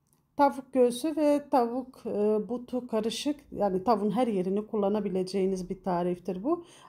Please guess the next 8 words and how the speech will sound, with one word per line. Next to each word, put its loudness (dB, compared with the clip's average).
Akşamdan 0
kalan -2
herhangi -2
tavuğunuzu -2
herhangi -4
bir -6
bölümünü 0
kullanabilirsiniz. 0